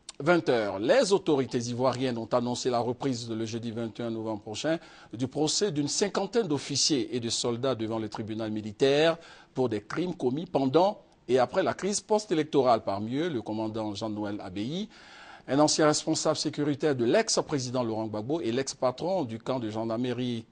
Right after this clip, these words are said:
d'Agban. Il est poursuivi pour complot et désertion. Au Sénégal, le procès de l'ancien président tchadien Hissène Habré sera radio-télévisé si les charges sont suffisantes et si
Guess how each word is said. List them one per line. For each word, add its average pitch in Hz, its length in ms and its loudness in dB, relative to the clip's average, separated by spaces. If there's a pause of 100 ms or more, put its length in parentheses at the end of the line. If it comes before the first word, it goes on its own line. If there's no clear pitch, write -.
d'Agban. 107 540 -2 (360)
Il 104 100 -4
est 110 60 -2
poursuivi 127 480 -6
pour 117 300 -6
complot 147 560 -4
et 160 260 0 (180)
désertion. 110 800 -2 (1900)
Au 170 100 4
Sénégal, 196 640 8
le 156 60 6
procès 180 480 2
de 143 80 2
l'ancien 135 480 -2
président 120 420 -6
tchadien 117 340 -4
Hissène 113 380 -4
Habré 113 320 -2
sera 110 380 -4
radio-télévisé 127 1300 -4
si 131 320 -4
les 113 140 -4
charges 165 460 -2
sont 113 320 -6
suffisantes 147 640 -4
et 123 40 0
si 202 280 0